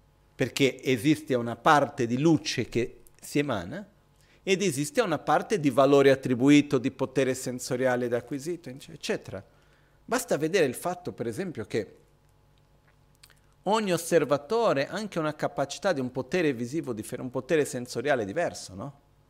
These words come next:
Noi, per esempio, esseri umani, abbiamo una capacità di percezione visiva di uno spre-, uno, uno spettro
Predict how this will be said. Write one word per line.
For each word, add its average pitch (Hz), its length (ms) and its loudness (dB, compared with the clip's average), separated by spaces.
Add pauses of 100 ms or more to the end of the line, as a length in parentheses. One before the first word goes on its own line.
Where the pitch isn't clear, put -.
(840)
Noi, 165 240 4
per 151 160 2
esempio, 156 340 2
esseri 160 280 0
umani, 175 460 -4 (320)
abbiamo 151 380 2
una 139 140 0
capacità 156 640 -4
di 151 140 -2
percezione 160 800 -4
visiva 143 440 -2
di 123 120 -6
uno 131 140 -4
spre-, - 500 -4
uno, 147 240 -4
uno 139 140 -2
spettro 135 720 -2